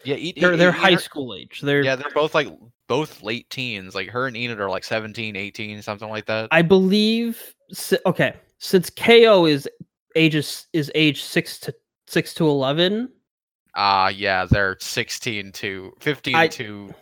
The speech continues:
Speaker 2: I think they're
Speaker 1: eighteen.
Speaker 2: fourteen to eighteen. Or fourteen to seventeen.
Speaker 1: Mm-hmm.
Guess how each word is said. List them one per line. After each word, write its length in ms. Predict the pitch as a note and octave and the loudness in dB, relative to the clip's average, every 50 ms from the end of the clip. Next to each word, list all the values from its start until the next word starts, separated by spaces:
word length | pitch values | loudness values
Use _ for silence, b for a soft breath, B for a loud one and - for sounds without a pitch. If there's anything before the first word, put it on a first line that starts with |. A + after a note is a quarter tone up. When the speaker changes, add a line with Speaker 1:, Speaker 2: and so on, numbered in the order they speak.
| _ _ _ _ - | _ _ _ _ 2
Speaker 2:
I 80 | E3 E3 | 2 2
think 260 | - - A#3+ A#3+ - | 4 6 6 6 6
they're 140 | - G3+ F3+ | 6 6 4
Speaker 1:
eighteen. 100 | D#3+ - - - - - | 4 2 -4 -14 -2 2
Speaker 2:
fourteen 380 | - F#3 E3 - - E3 D3+ | 4 4 4 4 2 0 0
to 80 | - C#3+ | 0 0
eighteen. 480 | - C3 B2 A#2+ - - - - - - - _ _ _ _ _ - | -2 -4 -4 -6 -10 -14 -14 -14 -16 -18 -20 _ _ _ _ _ -6
Or 80 | D#3 - | -6 2
fourteen 340 | - A3 G#3+ G#3+ - A#3 | 6 6 6 6 6 4
to 80 | G3 G3 | 4 2
seventeen. 640 | - - F#3 E3 D3 C#3 B2+ - - - G1+ G1+ - _ _ _ _ _ _ _ _ _ _ - | 2 2 2 2 2 0 -4 -6 -10 -12 -12 -14 -20 _ _ _ _ _ _ _ _ _ _ -18
Speaker 1:
Mm-hmm. 460 | G#2+ G#2+ G2+ G2+ G#2 F#2+ F#2 F#2 F2+ | -16 -16 -14 -14 -14 -14 -16 -16 -18